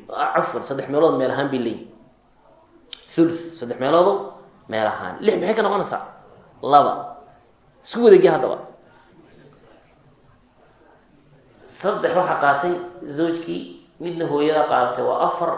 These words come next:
labana waxaa qaatay walaalihii, lixii saas ku dhammaadeen.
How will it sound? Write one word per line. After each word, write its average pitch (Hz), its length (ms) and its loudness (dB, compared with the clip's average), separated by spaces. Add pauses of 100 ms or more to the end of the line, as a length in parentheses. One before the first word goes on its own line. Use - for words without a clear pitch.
labana 147 260 -2
waxaa - 260 -2
qaatay 120 340 -4 (280)
walaalihii, 131 580 -4 (500)
lixii 143 280 -8
saas 120 240 -8
ku - 80 -12
dhammaadeen. 95 420 -12